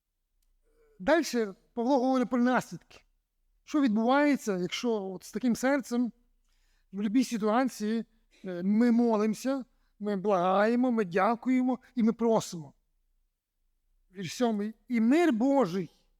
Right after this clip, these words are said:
який перевищує всяке розуміння, нехай береже ваші серця і ваші думки в Христі Ісусі». Тобто цей вірш не просто про те, як, як журбі не вкрасти радість,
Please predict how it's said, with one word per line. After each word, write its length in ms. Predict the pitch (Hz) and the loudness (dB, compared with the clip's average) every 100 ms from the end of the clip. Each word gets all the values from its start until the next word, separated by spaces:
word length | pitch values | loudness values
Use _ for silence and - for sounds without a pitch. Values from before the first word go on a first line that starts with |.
| _ _ _ _ _ _ _ _ _ _ _ | _ _ _ _ _ _ _ _ _ _ _
який 280 | 220 - 240 | -6 0 0
перевищує 520 | 247 233 254 - 226 | 2 4 2 2 0
всяке 300 | 208 247 247 | 2 0 0
розуміння, 680 | 233 220 220 190 196 240 208 _ _ _ _ _ - | -2 -2 -4 -6 -10 -12 -14 _ _ _ _ _ -8
нехай 480 | 196 185 233 262 233 | -6 -4 0 2 4
береже 540 | 220 214 180 196 196 | 4 4 2 0 0
ваші 340 | 190 175 190 | 0 0 -4
серця 640 | 143 - 143 - 214 240 220 _ _ - | -8 -10 -12 -6 -4 -2 -4 _ _ -12
і 100 | 180 | -4
ваші 340 | 185 - 175 | -2 -2 -8
думки 540 | 160 160 - 190 240 - _ _ | -4 -4 -2 0 2 0 _ _
в 40 | |
Христі 380 | 180 - - 170 | -4 -4 -2 -2
Ісусі». 500 | - 156 127 - - _ _ _ _ _ _ _ _ _ | -4 -8 -8 -14 -20 _ _ _ _ _ _ _ _ _
Тобто 160 | 160 165 | -12 -6
цей 280 | 302 320 254 - | -2 0 -2 -2
вірш 560 | 214 269 240 - - _ _ _ _ _ _ | 0 2 0 -6 -18 _ _ _ _ _ _
не 260 | 196 202 208 _ _ - | -2 0 0 _ _ -2
просто 320 | 285 - 208 | -2 0 -4
про 120 | 214 | -6
те, 140 | - | -2
як, 240 | 233 226 226 _ _ 214 | 0 0 -2 _ _ -2
як 220 | 233 175 | -2 0
журбі 300 | 202 190 247 | -2 0 0
не 60 | |
вкрасти 360 | 202 226 196 214 | 2 0 0 0
радість, 480 | 240 202 180 - | 0 0 -6 -12